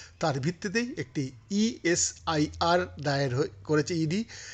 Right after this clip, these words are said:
সেই মামলাতেই শুরু হয়েছে তল্লাশি। হাওড়া, বিজয়গড় সহ একাধিক জায়গায় তল্লাশি শুরু হয়েছে।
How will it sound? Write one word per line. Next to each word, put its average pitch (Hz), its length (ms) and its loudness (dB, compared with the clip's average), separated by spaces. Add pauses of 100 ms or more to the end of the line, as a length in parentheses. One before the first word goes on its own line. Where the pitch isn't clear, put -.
(100)
সেই 180 200 6
মামলাতেই 160 520 2
শুরু 175 240 0
হয়েছে 135 340 -2 (160)
তল্লাশি। 131 480 0 (260)
হাওড়া, 170 440 2
বিজয়গড় 151 420 4
সহ 160 300 -2
একাধিক 156 360 -2
জায়গায় 139 340 -2 (300)
তল্লাশি 147 360 4
শুরু 123 260 -2
হয়েছে। 117 320 -8